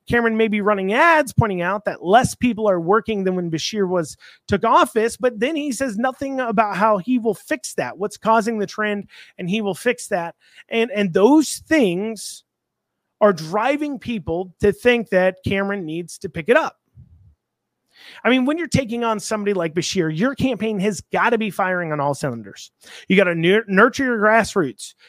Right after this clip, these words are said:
You gotta take no votes as just a given, and you gotta be extremely organized as a campaign. I'm just not seeing that right now from the Cameron campaign, and neither are the Republicans in this ad, and neither are a lot of Republicans throughout the state,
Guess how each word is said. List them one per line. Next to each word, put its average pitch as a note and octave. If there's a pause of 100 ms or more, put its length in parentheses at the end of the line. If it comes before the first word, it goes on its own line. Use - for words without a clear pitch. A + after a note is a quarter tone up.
You E3+
gotta G3+
take F#3
no G3+
votes A#3
as D#3+
just G3+
a D3+
given, A#3+
and F3+
you G3
gotta G#3
be F#3
extremely A#3
organized F#3+
as D#3
a D3+
campaign. A3 (340)
I'm G#3+
just G3+
not E3+
seeing A3+
that G#3
right G3
now F#3
from F#3
the E3
Cameron G3
campaign, F#3
and F3+
neither G#3
are F3
the E3+
Republicans G#3 (380)
in G3+
this F3+ (100)
ad, G#3
and F#3
neither G3+
are F#3+
a F3
lot F#3
of A#3
Republicans F3
throughout F3
the G#3+
state, A#3+